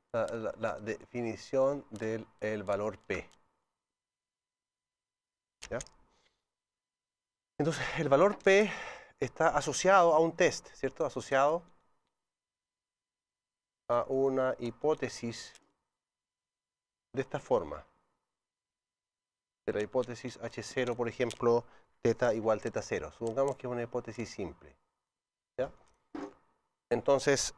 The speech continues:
para definir el valor P, tú lo que haces es que este valor P va a depender de la forma que tiene la hipótesis alternativa.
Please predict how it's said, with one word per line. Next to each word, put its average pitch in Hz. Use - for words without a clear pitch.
para 120
definir 131
el 151
valor 156
P, 180
tú 147
lo 139
que 135
haces 143
es 131
que -
este 143
valor 139
P 147
va 143
a -
depender 127
de 165
la 120
forma 180
que 160
tiene 170
la 151
hipótesis 143
alternativa. 120